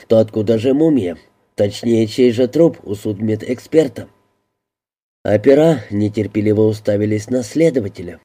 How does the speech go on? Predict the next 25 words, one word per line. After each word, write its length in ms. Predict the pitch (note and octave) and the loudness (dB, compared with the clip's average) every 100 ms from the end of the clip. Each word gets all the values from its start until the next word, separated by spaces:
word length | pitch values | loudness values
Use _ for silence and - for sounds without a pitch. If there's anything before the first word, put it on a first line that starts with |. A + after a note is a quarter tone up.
| - | -2
поскольку 480 | G#2 G2+ G2+ G2 G#2+ | -2 0 -2 0 -2
наступило 760 | A2+ A2 C3 A2+ D#3 B2+ G2 - | -2 0 -2 2 2 2 0 -4
его 380 | G#2 A2 B2+ D3 | -2 2 2 2
время 380 | A2+ G2 F#2+ | 0 -2 -2
говорить. 500 | F#2+ G#2+ A#2 A#2+ G#2+ _ _ _ _ _ _ _ _ _ | -2 -2 0 -4 -8 _ _ _ _ _ _ _ _ _
Он 260 | - G2 A2+ | 0 2 4
усмехнулся, 920 | C3 A#2+ - B2+ C3+ D#3 B2+ - G2+ G2 | 2 -2 0 0 4 2 2 -4 -6 -4
будто 360 | G2 G#2 G#2+ G2 | -2 -2 0 -2
вспомнил 520 | - G2 G2 G2+ G#2 | -4 -4 -2 -2 -4
свежий 460 | - G2+ F#2 G2+ | -6 -6 -4 -2
анекдот. 520 | G2+ A2+ A2+ C3+ C3+ - _ _ _ _ _ _ _ _ | -2 -2 -2 -4 -4 -10 _ _ _ _ _ _ _ _
«Братцы, 680 | - F#2+ A#2+ C3+ - G#2 E2+ - | -6 0 4 4 2 -6 -8 -8
ничего 480 | G#2+ A2 G#2+ A#2 A#2 | -4 -4 -2 0 0
не 140 | A#2 | 2
остается, 680 | A#2+ A2 C#3 E3 E3 - F2 - _ _ _ | 0 0 2 4 2 -2 -8 -8 _ _ _
как 220 | - G#2+ | -2 0
уверовать 520 | G#2+ G2 G2 G2+ A2 | 2 2 2 2 0
в 80 | A2+ | -2
версию 500 | G#2+ G2+ F#2+ - G2+ | -2 -2 -2 -4 -6
Коловратского. 840 | - A2+ B2 C#3 D#3+ - - F2 E2 _ _ _ _ _ _ | -2 0 0 0 0 -4 -8 -8 -12 _ _ _ _ _ _
Я 240 | G2+ A2 | 4 6
вот 180 | A2 A#2 | 6 4
рассказывал 720 | A#2 B2 - D#3+ D3+ A2+ F#2 - _ _ _ _ | 2 0 2 2 2 0 -4 -8 _ _ _ _
про 200 | E2+ G2 | -2 0
чертовщину», 920 | - G#2 G2+ A2 G#2+ - E3 C#3 E2 | -2 -4 0 -2 -2 0 2 2 0